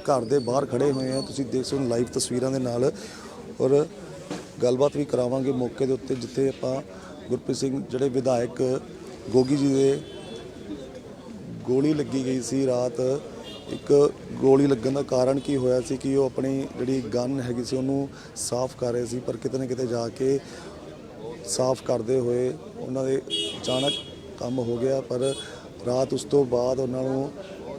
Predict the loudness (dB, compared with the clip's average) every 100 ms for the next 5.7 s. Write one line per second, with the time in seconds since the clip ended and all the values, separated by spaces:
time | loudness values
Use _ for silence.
0 | -2 4 6 8 6 4 2 2 4 4
1 | 4 2 2 -4 -2 0 0 2 2 4
2 | 2 2 2 0 0 0 0 0 2 4
3 | 4 4 0 -12 -6 -4 0 0 0 0
4 | 2 4 4 4 4 2 2 0 4 6
5 | 8 6 6 6 8 8 8